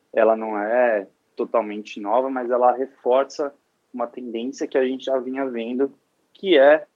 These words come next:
o aumento da China, não só em termos econômicos, é, como já vinha ocorrendo há muito tempo, e agora mesmo com o baque do pib, eles vão conseguir manter o crescimento deles positivo, mas também, sobretudo, em presença,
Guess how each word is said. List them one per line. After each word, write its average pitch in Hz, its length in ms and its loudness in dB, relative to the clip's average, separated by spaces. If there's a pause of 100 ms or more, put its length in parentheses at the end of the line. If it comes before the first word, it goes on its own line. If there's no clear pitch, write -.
o 135 220 -8 (100)
aumento 143 220 -6
da 113 120 0
China, 110 380 -10 (320)
não 117 240 -6
só 120 320 2
em 101 60 -4
termos 107 220 -8
econômicos, 101 720 -10 (240)
é, 92 200 2
como 113 280 -4
já 110 140 4
vinha 104 440 -6
ocorrendo 101 520 -4
há 101 60 -2
muito 101 180 -8
tempo, 123 300 -4
e 113 40 4
agora 107 240 4
mesmo 127 300 -2
com 110 340 -10 (140)
o 113 100 -4
baque 113 380 -2
do 107 80 -2
pib, 113 260 -4
eles 104 200 -4
vão 117 160 0
conseguir 113 420 -8
manter 113 460 0 (100)
o - 40 -20
crescimento 101 540 -8
deles 107 220 -4
positivo, 131 920 -4 (200)
mas 139 320 4
também, 170 480 -2
sobretudo, 185 760 0
em 170 360 -10
presença, 160 800 -2